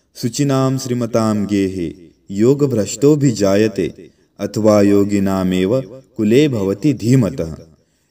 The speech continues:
योग भ्रष्ट पुरुष शुद्ध आचरण करने वाले श्रीमान पुरुषों के घर में जन्म लेता है अथवा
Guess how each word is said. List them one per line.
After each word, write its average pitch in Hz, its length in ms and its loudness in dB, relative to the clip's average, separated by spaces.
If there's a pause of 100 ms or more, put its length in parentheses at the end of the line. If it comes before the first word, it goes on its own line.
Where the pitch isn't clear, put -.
(120)
योग 120 400 4
भ्रष्ट 131 460 -2
पुरुष 127 420 0 (360)
शुद्ध 113 560 -6
आचरण 107 460 0
करने 104 340 0
वाले 98 580 -2 (1040)
श्रीमान 113 560 2
पुरुषों 131 400 2
के 143 160 2
घर 110 240 0
में 135 180 2
जन्म 120 280 2
लेता 175 360 2
है 85 400 -12 (320)
अथवा 92 640 -2